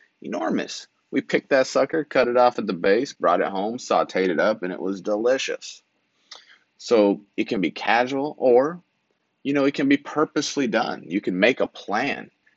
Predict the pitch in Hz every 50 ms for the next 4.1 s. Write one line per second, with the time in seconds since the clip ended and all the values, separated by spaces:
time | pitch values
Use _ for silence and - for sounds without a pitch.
0 | _ - 87 92 87 80 - 98 95 87 82 95 107 110 - - _ _ _ _
1 | _ _ - - - - - 101 - - - 147 131 - 135 117 - 107 90 82
2 | 80 85 95 117 120 - - 87 76 71 - - 76 69 69 - - - 135 -
3 | - 80 73 - - - 101 110 - - 65 - 53 - 92 110 - - - -
4 | 57 -